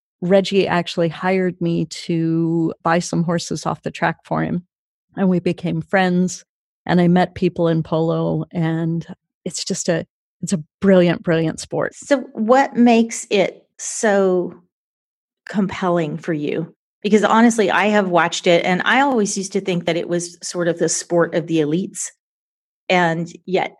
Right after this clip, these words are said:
Speaker 2: what I've seen you do with it has really been completely different.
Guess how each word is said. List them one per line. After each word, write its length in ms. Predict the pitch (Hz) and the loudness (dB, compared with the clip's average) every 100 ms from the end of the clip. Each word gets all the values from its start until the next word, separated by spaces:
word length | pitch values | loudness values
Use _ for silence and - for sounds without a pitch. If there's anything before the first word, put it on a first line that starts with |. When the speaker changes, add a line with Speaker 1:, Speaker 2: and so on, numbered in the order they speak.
| _ _ _ | _ _ _
Speaker 2:
what 240 | 196 180 | -2 2
I've 160 | 180 180 | 2 2
seen 240 | - 175 | 0 0
you 120 | 170 196 | 0 0
do 180 | 175 | 2
with 200 | 160 160 | 2 0
it 200 | 170 - | -2 -4
has 360 | 165 170 151 - | -4 -4 -4 -6
really 360 | 170 170 151 151 | -2 2 2 0
been 420 | 160 151 160 165 _ _ - | -2 -2 -4 -8 _ _ -6
completely 540 | - 185 202 175 - | -4 -2 2 2 0
different. 460 | 165 160 - 143 | -4 -6 -6 -6